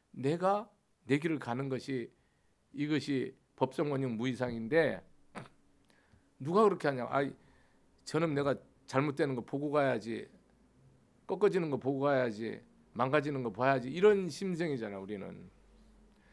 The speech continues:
한평생 사는 사람도 그런 사람이 많잖아요. 한 이불 속에 평생 살고도 그런 사람이 부지기수라고. 넘넘은 말할 것도 없고.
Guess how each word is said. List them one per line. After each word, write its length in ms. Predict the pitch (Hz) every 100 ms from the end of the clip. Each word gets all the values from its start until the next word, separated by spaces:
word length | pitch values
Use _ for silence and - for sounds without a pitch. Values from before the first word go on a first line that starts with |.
| -
한평생 560 | - 240 - 202 175 160
사는 280 | 156 214 214
사람도 340 | 180 156 123
그런 180 | 127 135
사람이 240 | 120 117
많잖아요. 460 | 104 101 110 98 87 - _ _ _ _ _ _ _ _ _ _ _ _ _ _ _ _ _ _ _ _ _ _ _ _ _
한 220 | - 208
이불 160 | 208 185
속에 460 | 143 160 139 - - - _ _ _ _
평생 400 | - 220 202 190
살고도 420 | 147 202 180 147
그런 220 | 135 147 143
사람이 560 | 131 127 127 151 107 - _ _ _ _ _
부지기수라고. 1000 | 170 170 208 185 - 101 82 82 90 92 _ _ _ _ _ _ _ _ _ _ _ _ _ _ _ _ _ _
넘넘은 520 | 107 131 170 196 151 90
말할 320 | 110 185 185
것도 240 | - -
없고. 420 | 73 - 113 104